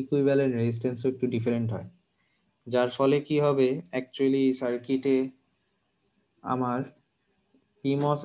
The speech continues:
এনমস যখন সুইচ হচ্ছে, basically output নোডে একটা parasitic capacitance থাকে, যাকে charge এবং যেটা discharge করা হচ্ছে। So এই চার্জিং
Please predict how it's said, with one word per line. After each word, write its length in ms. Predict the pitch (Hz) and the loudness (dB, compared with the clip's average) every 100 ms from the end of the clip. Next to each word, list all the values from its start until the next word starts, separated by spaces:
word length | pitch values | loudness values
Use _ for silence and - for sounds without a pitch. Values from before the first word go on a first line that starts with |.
| - | -6
এনমস 280 | 123 120 117 117 | -2 -2 -2 -2
যখন 200 | 120 131 127 | -4 -2 -4
সুইচ 220 | - 147 - | -4 -6 -2
হচ্ছে, 300 | 139 131 - 113 117 - _ _ _ _ _ _ - | -4 -4 -4 -4 -6 -16 _ _ _ _ _ _ -4
basically 520 | 117 120 143 147 147 147 - | -2 0 0 0 0 0 0
output 380 | 135 131 - 143 143 | -2 -2 -2 -4 -2
নোডে 200 | 139 135 135 | -2 0 -2
একটা 160 | - 131 | -4 -6
parasitic 540 | 123 120 120 131 131 131 | -2 -2 0 -2 -2 -2
capacitance 540 | 123 117 120 135 135 131 - | -2 -2 -4 -2 -2 -2 -4
থাকে, 200 | 123 127 120 | -4 -2 -2
যাকে 300 | 110 113 120 131 - _ _ _ _ _ - | -2 -2 -2 -2 -4 _ _ _ _ _ 0
charge 280 | 113 120 123 127 | 2 4 2 0
এবং 140 | 131 131 120 - 147 147 123 | 2 -2 -4 -12 -16 -12 -6
যেটা 220 | 113 131 135 | -2 0 0
discharge 360 | 120 117 123 113 - | -2 -2 -4 -4 -4
করা 180 | 110 101 | -2 0
হচ্ছে। 260 | 98 98 - - _ _ _ _ _ _ _ _ _ _ _ | -2 -8 -14 -16 _ _ _ _ _ _ _ _ _ _ _
So 60 | - - 143 | -10 0 2
এই 80 | 156 156 | 2 2
চার্জিং 360 | 143 139 147 | 2 2 0